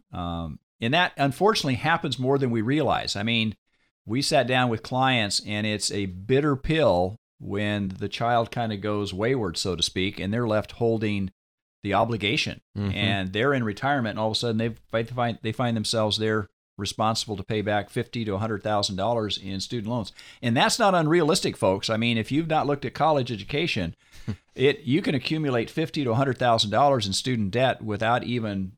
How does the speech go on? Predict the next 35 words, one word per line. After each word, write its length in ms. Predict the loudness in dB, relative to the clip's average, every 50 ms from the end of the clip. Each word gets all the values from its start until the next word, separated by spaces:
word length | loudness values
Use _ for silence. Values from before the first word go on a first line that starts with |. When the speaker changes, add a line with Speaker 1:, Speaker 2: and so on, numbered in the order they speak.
| _ -10
Speaker 1:
without 340 | -6 -2 0 2 2 2
even 200 | 2 0 -2 -2
blinking, 420 | -4 -4 -2 0 0 0 0 -2 -4
it 140 | -2 -2 -2
seems 260 | -2 -2 -4 -4 -4
like. 220 | -4 -4 -2 2
Speaker 2:
Yeah, 140 | 2 4 4
Speaker 1:
It 80 | 4 4
Speaker 2:
at 60 | 4
a 20 |
Speaker 1:
just 100 | 4 2
Speaker 2:
state, 380 | 4 4 4 4 2 0 -2 0 0
at 240 | 0 2 2 2
a 80 | 2 4
state 340 | 2 4 4 4 4 4 4
institution. 840 | 2 2 0 -2 -4 -4 -2 0 0 0 0 -2 -2 -2 -4 -4 -2
Speaker 1:
Right. 260 | 0 0 0 0 -2 -6 _ -2
Speaker 2:
Uh, 320 | 0 2 2 4 2 0 -2 -6 -10 -10
yeah, 220 | -2 0 2 2
you 240 | 2 2 0 2 2
absolutely 640 | 2 2 2 2 0 0 2 2 2 0 0 -4 -6
can. 500 | -4 -2 0 0 2 0 0 -2 -4 -8 _ _ _
And, 520 | -4 -2 0 0 0 0 0 -2 -2 -2 0
um, 380 | 0 2 2 0 -2 -4 -8 _ _ -20 -20 -20 -16 -6
yeah, 160 | 0 0 2 2
again, 440 | 2 2 2 4 4 4 2 2 4
that 280 | 4 4 4 4 2
brings 400 | 2 2 2 4 4 2 2 4
up 360 | 4 6 6 6 4 2 -2 _ _ _ _ _ _ _
some 320 | -4 0 0 2 2 0 -2
of 80 | -2
the 100 | -2 -2
major 400 | 0 2 2 0 0 0 2 2
issues, 720 | 4 4 2 2 0 0 0 0 0 0 0 0 0 2
uh, 380 | 4 4 4 4 4 4 2 0